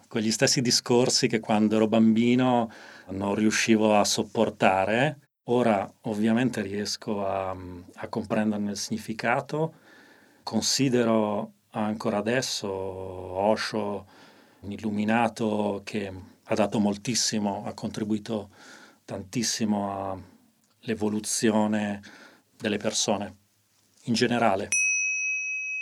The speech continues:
Io uso la parola illuminato perché è una di quelle parole ricorrenti nel gergo sannyasin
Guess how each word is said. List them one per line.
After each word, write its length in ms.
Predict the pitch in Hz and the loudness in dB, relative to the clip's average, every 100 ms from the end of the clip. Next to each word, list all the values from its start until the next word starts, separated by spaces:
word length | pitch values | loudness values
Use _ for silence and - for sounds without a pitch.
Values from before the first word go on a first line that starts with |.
| - | -6
Io 160 | 120 156 | 0 2
uso 160 | 131 120 | 4 4
la 100 | 110 | 2
parola 360 | 110 107 110 | 2 2 4
illuminato 1120 | 110 113 117 117 123 131 135 139 135 135 156 - | 4 2 2 2 2 2 0 -2 0 0 -2 -4
perché 240 | - 113 139 | -6 0 2
è 40 | |
una 160 | 123 139 | 4 4
di 100 | 113 | 2
quelle 280 | 123 113 113 | 4 2 2
parole 840 | 110 107 110 113 113 113 - - | 2 4 4 2 2 0 -4 -8
ricorrenti 1040 | - 117 117 127 110 113 113 104 107 110 | -4 0 0 0 2 4 4 4 0 0
nel 200 | 104 107 | 0 0
gergo 500 | 104 113 104 104 107 | 4 6 6 4 -2
sannyasin 920 | 101 - 107 110 101 95 95 101 104 | -2 0 2 2 2 -2 -4 -4 -4